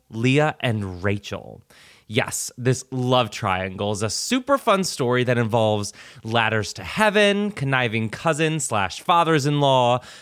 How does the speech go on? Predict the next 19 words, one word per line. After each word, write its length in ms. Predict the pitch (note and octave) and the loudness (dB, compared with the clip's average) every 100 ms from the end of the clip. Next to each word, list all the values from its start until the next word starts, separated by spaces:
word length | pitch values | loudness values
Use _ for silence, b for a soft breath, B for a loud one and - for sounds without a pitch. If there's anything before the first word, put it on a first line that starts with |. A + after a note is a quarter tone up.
| B - | B 2
unwelcome 580 | E3+ G#3 F#3+ E3+ E3 | 4 6 4 4 0
surprises, 840 | C#3+ C3+ - G2+ F2+ F2+ F#2 G2+ - b b b | 0 -2 0 0 0 -2 -4 -4 -8 b b b
and 520 | A#2 F3 A3+ A2+ D3+ - | -4 0 0 -2 -4 -6
at 120 | A#2+ | -4
the 60 | |
very, 360 | A2 A2+ G3+ G#3+ | -2 2 4 4
very 360 | A#2 A2 G#2 G#2 | 4 4 6 4
end, 300 | G2+ B2 C3+ | 2 0 0
a 80 | C#3 | 2
name 640 | C3 C3+ C#3 D3 G#3+ E3+ | 4 4 4 4 4 0
change 460 | - F#2 E2+ E2+ | -4 -8 -8 -8
after 420 | - A#2+ A#2 A2 G2 | -4 -4 -2 -2 -2
a 80 | |
sexy 800 | F2 - - - A#3+ D3+ - D#3 | -2 -8 -12 -8 -8 -6 -8 -4
wrestling 640 | C#3 A2+ A#2+ - A2+ G2+ G2 | 0 2 0 -2 -4 -2 -2
match 460 | F#2 E2+ E2+ - | -4 -6 -10 -8
in 160 | G#2+ G2 | -6 -6
my 180 | F#2 F2+ | -6 -8
head. 300 | E2 - | -10 -18